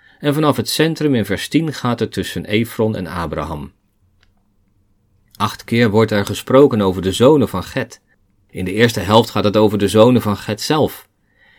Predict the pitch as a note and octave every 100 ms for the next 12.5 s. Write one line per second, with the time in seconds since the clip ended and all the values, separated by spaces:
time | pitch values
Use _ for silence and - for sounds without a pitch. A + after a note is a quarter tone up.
0 | _ A#2 C3 - D#3 G3 C#3+ - F2 E2+
1 | - A2 G2+ - D3 F#3 F#2+ D#2 F2+ -
2 | - E2 F2 F#2+ F#2+ G2 F2 - A#2 G2+
3 | G#2+ A2+ G#2 E2 - G2+ A#2+ C3 B2 F#2
4 | F2 G2 A#2 C3+ - F#2+ F2+ E2 D#2 G2
5 | G#2+ F#2+ F2+ E2 - E2+ - _ _ _
6 | _ _ _ _ _ _ _ _ _ _
7 | _ _ _ - C3+ F3 D3+ F#2 F2 A2
8 | - G2+ F#2 E2+ D2 E2+ - F#2+ - -
9 | _ _ - - F3 F3 A2 - - B2+
10 | C3 F#2 F2 D#2 D#2+ - C3 C3 F2 D#2+
11 | F#2+ - _ _ _ A2+ G#2 C3+ D#3+ B2
12 | G2+ - G#2 A2